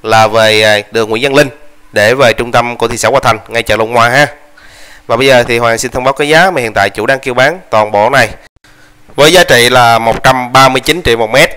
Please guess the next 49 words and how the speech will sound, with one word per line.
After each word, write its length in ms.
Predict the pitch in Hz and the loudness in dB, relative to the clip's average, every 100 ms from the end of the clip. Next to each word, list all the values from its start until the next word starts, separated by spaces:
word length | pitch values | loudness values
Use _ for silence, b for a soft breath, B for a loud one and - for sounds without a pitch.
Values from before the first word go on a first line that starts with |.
| - - - _ - | -18 -20 -20 _ -8
À, 360 | 123 123 120 120 | 0 2 2 2
với 200 | 135 156 | 2 0
cái 140 | 165 | 0
giá 180 | 156 165 | 0 2
này 180 | 156 117 | 2 0
thì 120 | 113 | -4
hiện 140 | 113 | -6
tại 220 | 107 98 107 | -2 -2 0
là 100 | 110 | 0
gọi 180 | 104 | 0
là 140 | 110 107 | 0 0
rẻ 160 | 104 107 | -2 -4
nhất, 140 | 151 - | -6 -2
à, 220 | 139 123 | 0 0
thị 160 | 117 107 | -2 -4
xã 100 | 113 | 0
Hòa 140 | 135 | 0
Thành 180 | 131 104 | 0 -2
rồi 120 | 107 | -4
chị, 180 | 107 101 | -4 -6
không 240 | 127 117 | -6 -6
còn 160 | 113 104 | -4 -4
cái 100 | 113 | 0
giá 140 | 143 | 0
nào 160 | 151 110 | 0 0
rẻ 100 | 107 | -2
hơn 280 | 131 135 117 | 0 0 0
với 100 | 135 | -6
cái 80 | 147 | -4
hậu 140 | 110 | -4
dàn 160 | 113 110 | -4 -4
như 80 | 120 | -4
thế 60 | |
này 160 | 139 113 | -2 0
ha. 160 | 139 143 - - B B - | -2 -2 -10 -20 B B -10
Một 160 | 110 | -4
trăm 240 | 131 131 127 | -2 -2 0
ba 140 | 131 | 0
mươi 120 | 131 | 0
chín 320 | 123 156 190 190 | -4 -6 -6 -6
triệu 120 | 113 | -4
một 140 | 110 107 | -4 -2
mét 180 | 160 - - - | -2 -4 -18 -6
nhân 200 | 131 127 | -6 -2
cho 100 | 123 | -4
sáu 260 | - 151 | 0 0
mét 140 | 170 170 | 0 -2
mặt 120 | - | -2
tiền, 220 | 120 110 | 0 -2